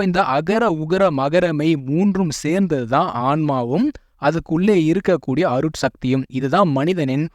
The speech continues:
உண்மை வடிவமும் கூட. அப்ப நாமே ஓமாக இருக்கின்றோம். புரியுது இல்லையா உங்களுக்கு?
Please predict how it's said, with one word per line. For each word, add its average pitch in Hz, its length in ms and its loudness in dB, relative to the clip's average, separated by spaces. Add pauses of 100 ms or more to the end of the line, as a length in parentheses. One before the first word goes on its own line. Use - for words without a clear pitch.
(300)
உண்மை 165 460 0
வடிவமும் 131 560 0
கூட. 117 240 -4 (120)
அப்ப 120 260 -4
நாமே 151 480 -2 (160)
ஓமாக 175 500 4
இருக்கின்றோம். 139 720 -2 (320)
புரியுது 190 280 0
இல்லையா 127 260 0
உங்களுக்கு? 123 360 -2